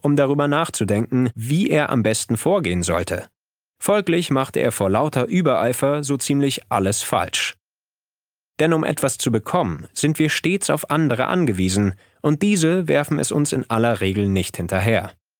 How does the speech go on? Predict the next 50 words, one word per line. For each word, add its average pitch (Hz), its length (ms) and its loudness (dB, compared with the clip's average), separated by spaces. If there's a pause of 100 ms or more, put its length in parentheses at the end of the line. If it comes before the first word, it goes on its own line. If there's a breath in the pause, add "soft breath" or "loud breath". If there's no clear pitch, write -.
(300)
Das 165 160 0
Prinzip 196 460 0
lässt 143 220 0
sich 147 180 -2
mit 135 160 0
einem 113 220 2
Ofen 101 320 -2
vergleichen. 92 560 -4 (500)
Es 151 160 0
wird 196 160 2
uns 170 140 2
nicht 185 260 2
weit 127 180 0
bringen, 131 300 2
dem 98 160 0
Ofen 139 320 0
zu - 140 -2
sagen, 107 420 2 (300)
„Du 156 100 2
machst 165 300 0
mir 139 100 4
jetzt 110 240 0
ein 92 120 0
Feuer 196 440 2
und 175 200 -2
später 165 360 0
gebe 127 240 0
ich 123 160 -2
dir 110 140 0
dafür 110 420 0
ein 101 140 -2
paar 120 160 0
Holzscheite.“ 92 640 -2 (520)
Wir 147 140 2
müssen 190 280 0
dem 151 180 0
Ofen 147 360 0
zuerst 180 600 -2
das 87 180 -2
Holz 87 240 -2
geben, 110 380 2 (260 soft breath)
und 143 220 -2
dafür 160 560 0
werden 131 280 2
wir 120 120 0
mit 98 160 -2
Feuer 107 420 0
und 151 220 0
Wärme 139 260 2
belohnt. 87 540 -4